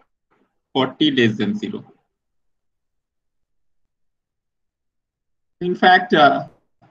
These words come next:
one can, uh, produce this, uh, unit step function, uh, from unit impulse function itself just by, uh, finding out the corresponding integration. Because if you integrate a unit, uh, impulse function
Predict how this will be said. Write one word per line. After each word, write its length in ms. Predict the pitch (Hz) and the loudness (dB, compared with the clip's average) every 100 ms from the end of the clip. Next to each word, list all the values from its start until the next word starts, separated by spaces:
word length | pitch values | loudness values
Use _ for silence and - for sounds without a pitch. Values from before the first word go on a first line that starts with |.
| _ - | _ -8
one 360 | 127 131 139 | 0 0 0
can, 320 | 143 147 143 | -2 -2 0
uh, 260 | 123 113 120 120 _ _ _ _ _ _ _ _ _ _ _ - | 0 -2 -4 -12 _ _ _ _ _ _ _ _ _ _ _ -6
produce 380 | 151 156 170 175 | -2 2 2 2
this, 240 | 160 160 | 0 0
uh, 140 | 139 123 | -2 -2
unit 240 | 131 151 160 | -2 -2 -4
step 220 | - 170 | -6 -4
function, 440 | - 143 127 - 370 - | -2 -2 -2 -6 -10 -10
uh, 200 | 113 113 | -8 -8
from 260 | 117 131 131 | -4 -4 -2
unit 200 | 135 139 | -2 -4
impulse 340 | 127 131 127 | -4 -4 -6
function 260 | 131 123 117 | -6 -8 -8
itself 380 | 98 - 117 - _ _ _ _ | -10 -12 -12 -12 _ _ _ _
just 240 | 123 131 127 | -2 -2 0
by, 340 | 131 131 123 - | 2 2 -2 -10
uh, 120 | - - _ _ _ - | -18 -20 _ _ _ -4
finding 280 | 135 127 127 | 0 2 0
out 120 | 127 | -2
the 80 | 120 | -4
corresponding 380 | 113 120 120 | -4 -4 -2
integration. 540 | 113 127 120 107 123 - - | -2 0 -2 -2 -8 -10 -6
Because 180 | 123 127 | -4 -2
if 120 | 143 | -2
you 40 | |
integrate 360 | 147 147 160 160 | -4 -2 -2 -2
a 20 | |
unit, 420 | 147 151 143 - - | -4 -6 -10 -20 -20
uh, 200 | 110 107 - _ _ _ _ _ _ _ _ _ _ _ _ _ _ _ _ _ _ _ _ _ _ _ _ _ _ _ _ _ _ _ _ _ - | -20 -20 -20 _ _ _ _ _ _ _ _ _ _ _ _ _ _ _ _ _ _ _ _ _ _ _ _ _ _ _ _ _ _ _ _ _ -4
impulse 320 | 160 160 156 | 0 0 0
function 440 | 139 123 139 165 | 0 0 -2 -6